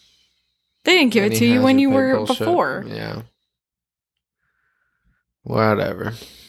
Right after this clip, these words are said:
Speaker 1: Unemployment, they get six hundred extra bucks a week, but you get nothing for hazard pay, and you still have to go to work every day.
Speaker 2: Yep.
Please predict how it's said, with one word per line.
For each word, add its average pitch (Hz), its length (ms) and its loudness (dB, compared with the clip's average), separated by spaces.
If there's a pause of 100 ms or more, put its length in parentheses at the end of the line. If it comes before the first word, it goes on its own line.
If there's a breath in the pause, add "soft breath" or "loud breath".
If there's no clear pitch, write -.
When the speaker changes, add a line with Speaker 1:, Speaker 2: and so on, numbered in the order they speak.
(420 loud breath)
Speaker 1:
Unemployment, 330 720 0
they 311 140 2
get - 180 0
six 214 240 -4
hundred 214 260 0
extra - 400 -4
bucks 214 280 -2
a 208 80 2
week, 254 340 0
but 180 160 -2
you 262 380 -2
get 220 180 0
nothing 208 340 0
for 196 140 -4
hazard 185 380 -2
pay, 180 240 -6
and 185 120 -8
you 180 60 -12
still 180 180 -8
have 180 100 -8
to 190 60 -4
go 190 120 -2
to 185 60 -4
work 180 220 -6
every - 140 -6
day. 220 260 -4 (180)
Speaker 2:
Yep. 156 240 -2